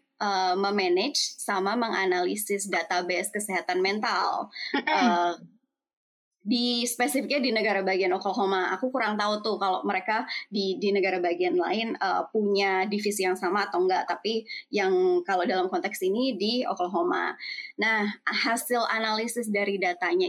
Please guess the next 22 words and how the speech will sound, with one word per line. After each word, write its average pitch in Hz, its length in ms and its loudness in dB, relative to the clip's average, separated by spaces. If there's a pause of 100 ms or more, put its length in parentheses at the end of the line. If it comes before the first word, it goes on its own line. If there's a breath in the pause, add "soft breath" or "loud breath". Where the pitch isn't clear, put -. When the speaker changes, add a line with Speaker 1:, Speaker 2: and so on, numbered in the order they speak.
Speaker 1:
itu 269 480 0
biasanya 190 640 0
dipakai 226 720 -4 (320 loud breath)
untuk 202 400 -2
bahan 190 320 2
dasar 180 720 -2
kayak - 240 -4
pengembangan 339 640 0
program 202 880 0 (320 loud breath)
atau 175 240 -2
kebijakan 196 960 -2
atau - 320 -2
bahkan 220 400 -2
hukum 247 720 0
dan 180 160 0
aturan 185 640 0
yang 208 240 0
terkait 175 400 -4
dengan 185 400 0 (400 loud breath)
kesehatan 202 480 0
mental 185 560 0
atau 294 560 -2